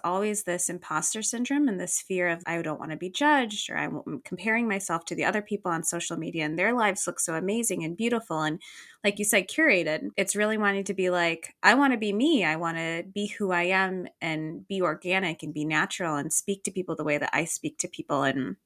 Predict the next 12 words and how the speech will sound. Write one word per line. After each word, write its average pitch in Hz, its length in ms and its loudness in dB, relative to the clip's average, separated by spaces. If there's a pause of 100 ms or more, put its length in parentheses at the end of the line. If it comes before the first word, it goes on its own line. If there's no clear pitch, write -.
(560)
not 226 240 6
have 214 140 4
to 185 100 -4
play 165 220 -2
these 156 220 -2
games." 185 520 0
So 170 160 0
to 175 60 -4
have 185 320 0
a 170 80 0
platform 175 720 2
that 160 280 0